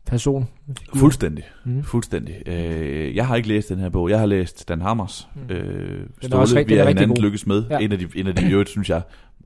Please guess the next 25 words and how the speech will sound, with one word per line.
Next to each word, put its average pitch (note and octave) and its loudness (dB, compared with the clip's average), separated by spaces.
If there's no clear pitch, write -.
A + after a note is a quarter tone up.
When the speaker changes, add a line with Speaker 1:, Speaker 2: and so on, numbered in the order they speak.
Speaker 2:
du G#2 2
og F#2+ 4
jeg, F2+ 4
vi G2 0
taler F2 -6
ofte D#2 -2
om D#2+ -4
bogtitler. C3 -2
Speaker 1:
Ja, A#2 0
den A2+ -2
er A2 4
Speaker 2:
Og - 6
Speaker 1:
virkelig C3+ 4
god. A2 -6
Speaker 2:
ja, F#2+ 0
den G#2+ 0
her, F#2+ 0
den, G2 -2
øh, D2+ -4
den, F#2 -2
den, G2 0
den F2+ -2
fremragende F2 -4
bog. D#2+ -4
Den, F2 -4